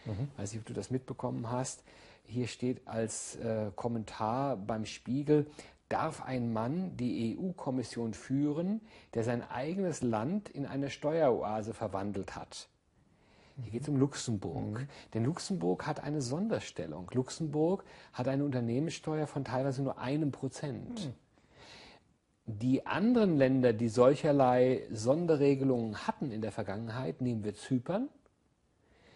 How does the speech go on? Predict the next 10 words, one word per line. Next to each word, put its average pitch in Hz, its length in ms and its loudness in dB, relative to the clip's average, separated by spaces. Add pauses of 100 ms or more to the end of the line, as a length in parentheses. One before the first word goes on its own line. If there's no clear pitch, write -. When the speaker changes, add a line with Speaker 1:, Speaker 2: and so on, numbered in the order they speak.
(300)
Speaker 2:
wurden 156 760 2
auf 127 180 -4
eine 143 200 -2
sehr 139 140 2
drastische - 580 -8
Art 123 260 -2
und 117 140 -4
Weise 139 560 0 (400)
wieder 147 640 4 (420)
in 143 420 2